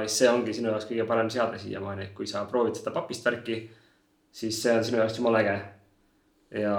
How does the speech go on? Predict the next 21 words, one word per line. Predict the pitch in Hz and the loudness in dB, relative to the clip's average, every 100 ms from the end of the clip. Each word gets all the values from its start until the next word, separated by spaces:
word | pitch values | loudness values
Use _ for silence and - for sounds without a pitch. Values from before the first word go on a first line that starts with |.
| 104 101 101 104 | 2 2 0 -2
ja | 110 | -4
täitsa | 110 123 | -2 2
vinge | 160 127 110 | 2 4 4
ja, | 104 101 98 98 | 4 2 0 -4
ja | 98 | -6
pakub | 113 104 113 | -8 -6 0
üllatusi, | 110 - - 95 | 0 0 -8 -6
et | 113 | -4
oh, | 113 - - _ _ - | -6 -8 -20 _ _ -6
nii | 107 107 | -2 0
päris. | 113 92 - - _ _ _ _ _ _ | 0 0 -4 -10 _ _ _ _ _ _
Ja | - | -8
siis | 120 | -6
sa | 113 107 | -4 -4
pak-, | - - - | -6 -8 0
proovid | 117 107 | 2 2
midagi | 110 107 | 2 0
natuke | 107 - | -2 0
vingemat, | 151 180 123 117 117 | 4 6 6 4 0
mingit | 104 107 | -4 -4
mobiiltelefoni | 107 147 139 117 123 117 117 110 110 | 0 4 4 6 4 2 0 0 2